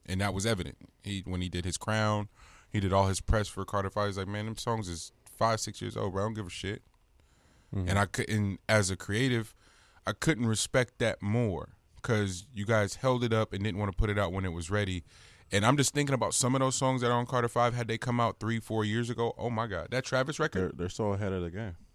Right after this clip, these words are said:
Speaker 1: That Travis record, had it
Speaker 2: They're
Speaker 1: come
Speaker 2: so,
Speaker 1: out
Speaker 2: they're
Speaker 1: when
Speaker 2: so
Speaker 1: it was
Speaker 2: ahead
Speaker 1: supposed to?
Speaker 2: because they were old and they, it was almost as if they were perfect for the time that they
Speaker 1: For the
Speaker 2: were in.
Speaker 1: time, exactly. And so now you jump ahead to the funeral and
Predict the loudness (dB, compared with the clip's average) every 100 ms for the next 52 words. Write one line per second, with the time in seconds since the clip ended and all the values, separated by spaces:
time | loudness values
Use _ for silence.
0 | _ _ _ _ _ -2 0 4 4 4
1 | 4 2 2 2 2 4 4 4 6 6
2 | 8 8 8 6 6 4 4 4 4 2
3 | 2 2 2 2 6 4 2 -2 -2 -2
4 | -2 -4 -8 -12 -10 -6 -4 -4 -4 -4
5 | -2 0 2 2 0 -2 -4 -4 -4 -6
6 | -10 -6 -4 -2 -4 -6 -6 -6 -4 0
7 | -2 -2 -8 -6 -6 -4 -4 -2 -2 0
8 | 0 -2 0 2 2 2 -2 -2 0 -2
9 | -4 -14 -16 -4 -2 0 4 6 6 4
10 | 4 6 8 6 0 -14 -20 _ _ _
11 | _ _ -4 0 4 4 4 2 0 0
12 | 4 4 4 -2 -16 -20 _ _ _ _
13 | _ 2 4 6 4 2 -2